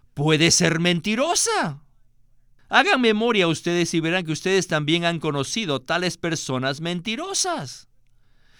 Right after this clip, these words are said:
Esos que mienten coordinan con los espíritus del aire y los demonios de la tierra para introducir enseñanzas engañosas.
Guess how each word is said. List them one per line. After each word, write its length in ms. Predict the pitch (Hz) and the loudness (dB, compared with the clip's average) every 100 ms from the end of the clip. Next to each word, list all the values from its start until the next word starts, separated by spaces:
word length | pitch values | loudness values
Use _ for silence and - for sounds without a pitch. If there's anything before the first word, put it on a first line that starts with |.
| - | -8
Esos 420 | - 302 339 294 - | 2 4 6 2 2
que 220 | 233 202 | 4 6
mienten 840 | 196 254 302 208 160 139 151 160 _ _ - | 6 4 4 2 2 0 -2 -6 _ _ -8
coordinan 600 | 170 165 175 233 302 240 | 4 4 6 2 2 0
con 160 | 175 185 | 2 2
los 140 | 175 | 2
espíritus 680 | 175 - 226 226 185 185 143 | 0 0 0 0 2 0 2
del 160 | 147 | 2
aire 340 | 147 139 123 135 | 4 4 2 0
y 120 | 190 | 2
los 180 | 185 180 | 4 6
demonios 480 | 208 185 160 175 151 | 4 4 2 0 0
de 100 | 185 | 2
la 120 | 175 | 0
tierra 580 | - 269 370 302 160 107 _ _ _ _ _ _ | 0 2 4 6 2 2 _ _ _ _ _ _
para 280 | 120 127 131 | 0 2 0
introducir 960 | 160 151 147 123 139 131 131 123 160 160 | 0 0 0 -2 0 2 0 0 -2 0
enseñanzas 920 | 151 127 123 120 156 175 151 143 - | -2 -2 -2 -2 -4 -2 -2 -4 -6
engañosas. 1500 | 127 120 113 104 107 117 165 175 - 127 98 - - - | -4 -2 -2 -2 -2 0 2 2 0 -4 -6 -6 -6 -8